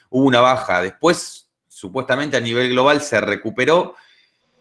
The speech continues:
eh, y sí lo que, y el dato es que se acercó mucha gente al, al podcast, que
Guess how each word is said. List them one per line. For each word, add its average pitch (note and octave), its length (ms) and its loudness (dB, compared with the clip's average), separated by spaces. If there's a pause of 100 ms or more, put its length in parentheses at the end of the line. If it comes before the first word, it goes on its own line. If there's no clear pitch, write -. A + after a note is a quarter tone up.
(480)
eh, A2 600 2
y C#3+ 100 -6
sí G3 240 -6
lo F#3 140 0
que, E3+ 160 -6
y C#3 100 -2
el D3 100 0
dato F3 260 0
es E3 100 -4
que - 160 -4
se - 160 -2
acercó B2 580 -2
mucha D3+ 380 -4
gente D#3 720 -4
al, F#2 840 -6
al F#2 200 -8
podcast, C#3 560 0
que F#2 300 -8